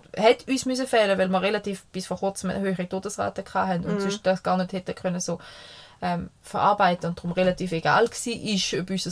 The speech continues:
Speaker 1: Kind überlebt oder nicht. Also alles, was wir heute an Bindungsarbeit machen, ist aktive Arbeit
Speaker 2: Mhm.
Speaker 1: und nicht instinktive. Ähm, <clears throat> oder recht viel davon. Und das halt eben auch, ähm, dass die Intuition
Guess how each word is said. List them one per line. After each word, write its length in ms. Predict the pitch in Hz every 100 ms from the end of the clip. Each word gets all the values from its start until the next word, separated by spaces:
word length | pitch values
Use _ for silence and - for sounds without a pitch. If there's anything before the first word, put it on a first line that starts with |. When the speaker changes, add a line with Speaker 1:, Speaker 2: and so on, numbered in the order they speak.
| -
Speaker 1:
Kind 220 | 190 180
überlebt 480 | 185 180 175 180 -
oder 180 | 180 180
nicht. 240 | 170 156
Also 160 | 170 160
alles, 260 | 190 196
was 80 | 196
wir 120 | 190
heute 200 | 196 185
an 40 | 175
Bindungsarbeit 580 | 220 247 240 220 185
machen, 220 | 170 175 170
ist 120 | 165
aktive 540 | 165 - 202 190 170
Arbeit 220 | - 208
Speaker 2:
Mhm. 60 | 202
Speaker 1:
und 100 | 175
nicht 160 | 180 185
instinktive. 800 | 185 - 180 175 - 156 - 160 - - - - -
Ähm, 260 | 185 185 185 -
<clears throat> 260 | - 185 - - 226
oder 160 | 208 196
recht 200 | 185 180
viel 160 | 202 180
davon. 220 | 185 -
Und 180 | 196 196
das 140 | -
halt 160 | - 180
eben 200 | 202 190
auch, 280 | 165 165 - _ _ _ _ _ _ _ _ -
ähm, 280 | 190 175 175
dass 200 | 190 185
die 160 | - 240
Intuition 720 | 226 220 - 247 262 196